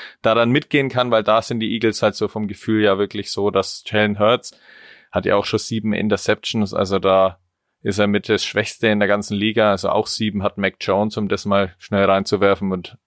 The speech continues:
der Schwächste in der Kategorie ist Jimmy Garoppolo. Also da passieren auch zu viele Fehler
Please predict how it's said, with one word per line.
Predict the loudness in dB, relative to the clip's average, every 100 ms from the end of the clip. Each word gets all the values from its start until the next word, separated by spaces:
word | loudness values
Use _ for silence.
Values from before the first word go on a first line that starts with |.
| _ -2
der | -2
Schwächste | 0 -4 -2 -2
in | 0 0
der | 0
Kategorie | 0 -2 -2 -2 -4
ist | -6 -4
Jimmy | -2 0
Garoppolo. | 2 2 2 0 0 -4 _ -20 -20 -6
Also | 0 2
da | 4 2
passieren | 0 -2 2 2
auch | 4 2
zu | -2
viele | -4 -2 -2
Fehler | 2 2 4 2 0